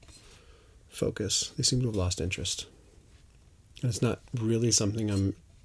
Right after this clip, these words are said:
t-, terribly interested in forcing them to do,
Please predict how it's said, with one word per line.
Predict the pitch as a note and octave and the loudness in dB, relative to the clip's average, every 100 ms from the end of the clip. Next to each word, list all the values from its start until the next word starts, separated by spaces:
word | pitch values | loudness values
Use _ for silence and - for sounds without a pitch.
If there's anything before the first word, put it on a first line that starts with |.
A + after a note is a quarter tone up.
| - | -6
t-, | - - | -4 2
terribly | A2 G2+ G2+ | 2 4 2
interested | G2 G2 F#2+ A2 | 0 0 -2 -2
in | G2+ G2+ - - - - - - - - | -4 -4 -10 -20 -20 -20 -20 -20 -20 -10
forcing | - - B2 - A2+ G2 | -4 2 6 6 4 2
them | F#2 F#2 | 2 0
to | F#2 | -2
do, | G2+ G2 | -4 -2